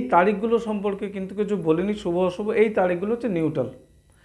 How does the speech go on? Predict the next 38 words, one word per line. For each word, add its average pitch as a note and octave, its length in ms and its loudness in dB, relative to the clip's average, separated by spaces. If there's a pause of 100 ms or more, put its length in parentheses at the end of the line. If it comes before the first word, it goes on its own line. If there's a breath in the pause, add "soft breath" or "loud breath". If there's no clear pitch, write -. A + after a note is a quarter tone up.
(200 soft breath)
এই B3 240 8
তারিখগুলোতে G#3+ 580 0
কী G3+ 160 -8
হচ্ছে G#3 280 -4
নেক্সট G3+ 320 -6
মান্থ F3+ 220 -4
আপনারা E3+ 280 0
জানাতে D3+ 280 2
ভুলবেন C3+ 420 -2
না। A#2+ 60 -8 (1120 soft breath)
বন্ধুরা, A#3 260 8
যারা A#3 200 4 (100)
already A3 240 4
আমার B3 180 2
চ্যানেল A3+ 220 0
সাবস্ক্রাইব G3+ 380 -4
করে G#3 160 4
রেখেছেন, F#3+ 380 2 (460)
<clears throat> E3+ 460 -2
তাদেরকে D#3+ 280 0
অসংখ্য G3+ 340 0
ধন্যবাদ। G3 420 2
আর D#3+ 140 0
যারা E3 120 2
করেননি, F3 460 -2 (720 soft breath)
তাদের D3+ 200 4
কাছে G#3+ 160 0
অনুরোধ, F3 480 4 (560)
করতে C3+ 220 -10
হবে F3 120 0
কোনো G3 180 -2
মানে F3 240 0
নেই, E3 140 -4 (140)
যদি A#3 240 6
ভালো F3 260 4
লেগে F3 200 2
থাকে, D#3+ 260 -4 (720 soft breath)
আহ, D3 200 -2